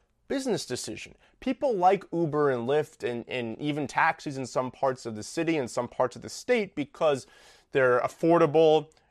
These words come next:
and they're, they're well worth it to them. But if it becomes not affordable, look at the M T A and the issues they're having. The M T A obviously needs to raise their rates. Uh, they don't have enough to pay their employees. They've got lines going down. They've got trains that need to be decommissioned.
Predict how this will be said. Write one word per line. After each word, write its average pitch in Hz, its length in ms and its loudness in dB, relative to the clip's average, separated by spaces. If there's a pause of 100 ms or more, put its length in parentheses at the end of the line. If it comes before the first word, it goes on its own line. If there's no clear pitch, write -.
(160)
and 117 560 0
they're, 127 420 4
they're 127 140 2
well 127 240 4
worth 214 300 0
it 131 180 -2
to 131 120 -6
them. 104 340 -12 (560)
But 131 320 2 (240)
if 156 120 -4
it 160 120 -4
becomes 147 340 -2
not 196 220 4
affordable, 147 580 -2 (240)
look 135 160 -2
at - 80 -4
the 165 160 0
M 180 140 0
T 196 240 -6
A 240 120 2
and 143 140 -2
the 123 100 -8
issues 147 280 -8
they're 208 160 2
having. 120 260 -2
The 151 140 -2
M 220 120 -2
T 196 260 -2
A 185 160 4
obviously 139 440 0
needs 139 220 -8
to 123 100 -10
raise 117 320 -4
their 107 140 -2
rates. - 500 -16 (340)
Uh, 104 160 -4
they 113 120 -4
don't 139 200 0
have 143 180 2
enough 135 260 -4
to 117 80 -12
pay 117 200 -8
their 107 200 -4
employees. 107 840 -6 (220)
They've 113 200 -8
got - 280 -6
lines 131 360 0
going 107 360 -4
down. 180 320 2
They've 123 160 -4
got 107 200 -8
trains 143 440 -4
that 107 200 -6
need 123 180 -6
to 127 60 -8
be 107 120 -8
decommissioned. 131 840 -4